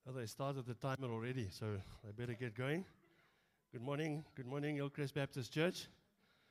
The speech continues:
Wonderful to see you all here and the visitors. You may want to turn in your Bibles to First Peter chapter three. We're going to spend some time in verses eight to twelve, and you may have seen in the notice and on the board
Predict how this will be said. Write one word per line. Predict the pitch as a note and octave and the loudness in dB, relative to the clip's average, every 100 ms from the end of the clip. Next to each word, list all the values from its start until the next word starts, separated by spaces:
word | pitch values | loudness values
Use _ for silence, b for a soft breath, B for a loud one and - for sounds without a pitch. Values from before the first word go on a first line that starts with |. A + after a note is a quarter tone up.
| - _ - | -20 _ -4
Wonderful | B2 C3+ C3+ C#3 | 0 2 4 2
to | C3 | 2
see | A2 C#3 | 0 2
you | C3+ B2+ | 2 2
all | C3+ C3+ | 4 2
here | - C#3 C#3+ C#3+ | 6 8 10 8
and | B2 B2+ | 4 4
the | B2+ | 4
visitors. | A#2+ B2 D3 F3 F3+ - - - _ _ _ _ - | 4 4 6 8 6 2 -8 -18 _ _ _ _ -10
You | G2+ G#2 | 0 4
may | B2 | 6
want | B2+ A#2 | 6 4
to | A2+ | 0
turn | C#3 C3+ | 4 6
in | C3 A#2+ | 6 4
your | |
Bibles | G#2 A2+ B2+ C#3+ | 4 4 6 4
to | - | 0
First | A2 C3+ C3 - | -4 0 0 0
Peter | C3+ B2+ A#2 | -2 -2 -2
chapter | B2+ A2+ A#2+ | -4 -2 -2
three. | G2 C#3+ E3 F3+ - - - - - - | 0 4 4 4 -2 -20 -20 -20 -20 0
We're | |
going | C3+ F#3 | 6 6
to | D#3 | 6
spend | D#3+ D3+ | 6 4
some | C#3+ C#3 | 6 2
time | A#2+ C3+ C#3 C#3+ C#3+ | 4 6 8 8 4
in | B2+ A#2+ A#2 | 2 2 4
verses | A#2 A#2+ B2 A2+ - | 4 4 2 0 4
eight | D3 - - | 4 4 -6
to | B2 | -2
twelve, | C3+ C#3+ E3 A3+ - - - - - - - | 6 12 12 12 6 -14 -20 -20 -20 -20 -6
and | G#2 A2 | 0 2
you | A2+ | 4
may | A#2 A#2+ | 6 6
have | A#2 | 4
seen | - C3 B2+ B2 | 2 0 2 2
in | A2 | 0
the | A2 | 2
notice | A2+ A#2 A#2+ G#2 - - - _ | 2 2 2 0 -2 -12 -20 _
and | G#2+ G#2 | -2 0
on | G#2+ A2 | 2 2
the | |
board | G#2 A2 A#2 | 2 4 4